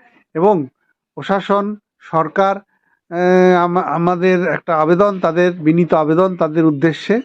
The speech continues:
যারাই আছেন, যে কারণ প্রশাসন, সরকার, তারাও দায়িত্ব এড়াতে পারেন না, কারণ এরা, এদের মৌলিক অধিকার, এরা একটা নাগরিক দেশের, এদের বেঁচে থাকার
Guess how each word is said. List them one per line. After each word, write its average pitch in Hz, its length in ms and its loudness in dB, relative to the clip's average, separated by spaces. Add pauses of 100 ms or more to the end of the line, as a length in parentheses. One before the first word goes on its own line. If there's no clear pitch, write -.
যারাই 190 360 2
আছেন, 190 300 -2 (640)
যে 147 100 0
কারণ 165 380 0 (420)
প্রশাসন, 196 600 0
সরকার, 185 480 -2 (520)
তারাও 190 380 2
দায়িত্ব 175 380 0
এড়াতে 185 360 2
পারেন 175 300 0
না, 175 260 0 (420)
কারণ 175 340 2
এরা, 185 460 0
এদের 175 320 2
মৌলিক 185 520 2
অধিকার, 185 460 2 (520)
এরা 180 260 0
একটা 170 220 -4
নাগরিক 165 580 0
দেশের, 165 320 -2 (480)
এদের 170 300 -2
বেঁচে 175 260 0
থাকার 175 360 -2